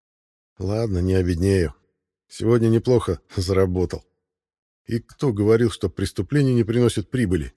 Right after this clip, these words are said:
Циник, ага. Но попробуй остаться альтруистом, проработав двадцать лет в ментовке,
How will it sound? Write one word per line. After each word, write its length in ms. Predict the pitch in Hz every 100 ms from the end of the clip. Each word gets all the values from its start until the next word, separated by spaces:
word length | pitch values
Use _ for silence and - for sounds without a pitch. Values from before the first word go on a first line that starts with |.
| _ _ _ _ _
Циник, 500 | - 110 123 113 -
ага. 360 | 90 92 110 - _ _ _ _ _ _ _ _ -
Но 160 | 104 104
попробуй 520 | 127 120 139 95 90
остаться 380 | 90 95 87 101
альтруистом, 680 | 90 107 127 131 113 90 - -
проработав 560 | 104 113 110 110 104
двадцать 400 | 104 110 - 98
лет 180 | 110 98
в 60 | 101
ментовке, 560 | 107 107 98 - -